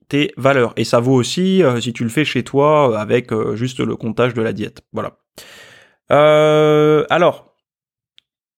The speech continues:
qu'est-ce que j'avais noté d'autre ? Qu'est-ce que j'avais noté d'autre pour ce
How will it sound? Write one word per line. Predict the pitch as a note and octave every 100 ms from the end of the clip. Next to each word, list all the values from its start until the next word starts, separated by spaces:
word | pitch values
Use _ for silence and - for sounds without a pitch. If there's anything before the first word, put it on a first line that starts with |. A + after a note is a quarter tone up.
| _ _ _ _ _ _
qu'est-ce | F#3+ F3+
que | E3+
j'avais | D3+ C#3+ D3
noté | C#3+ C#3 C#3
d'autre ? | C3+ D#3+ E3+ E3+ - - F3 F3 E3+
Qu'est-ce | D#3+ -
que | C#3
j'avais | C3 B2
noté | C#3 B2+ B2+ B2+
d'autre | D#3 D3+
pour | - B2
ce | - D#3 D#3